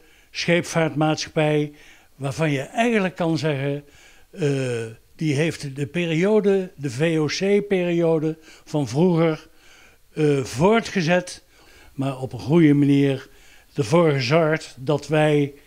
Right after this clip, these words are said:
het, eh, een van de belangrijkste landen in de wereld bleven. En rijkste landen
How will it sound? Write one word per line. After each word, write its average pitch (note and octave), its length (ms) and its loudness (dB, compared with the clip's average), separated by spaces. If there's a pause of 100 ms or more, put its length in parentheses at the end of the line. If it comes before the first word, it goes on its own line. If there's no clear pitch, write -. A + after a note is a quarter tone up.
(400)
het, - 420 -4 (260)
eh, D3 380 0
een G#3 200 4
van D#3+ 140 0
de D3 60 0
belangrijkste E3 640 0
landen D#3 440 4
in D#3 100 -2
de D3 80 0
wereld C#3+ 480 -6 (240)
bleven. G#2+ 520 -2 (400)
En D3+ 340 2
rijkste D3 500 -2
landen G#2+ 440 -10